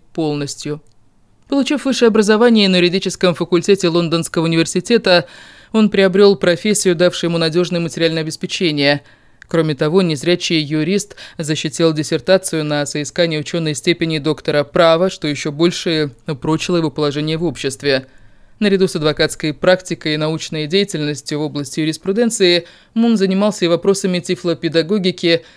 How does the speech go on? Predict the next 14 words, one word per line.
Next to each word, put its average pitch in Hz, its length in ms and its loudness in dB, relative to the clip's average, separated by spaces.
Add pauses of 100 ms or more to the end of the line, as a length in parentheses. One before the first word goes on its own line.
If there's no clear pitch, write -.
(120)
в - 80 -20
частности, 185 540 -2
созданием 156 580 -4
шрифта, 202 420 -2
доступного 160 600 -2
для 147 220 0
осязания 151 520 -2
слепым. 160 640 -2 (640)
В - 60 -20
тысяча 143 220 -8
восемьсот 143 380 -6
сорок 147 200 -6
седьмом 160 320 -6
году 180 360 2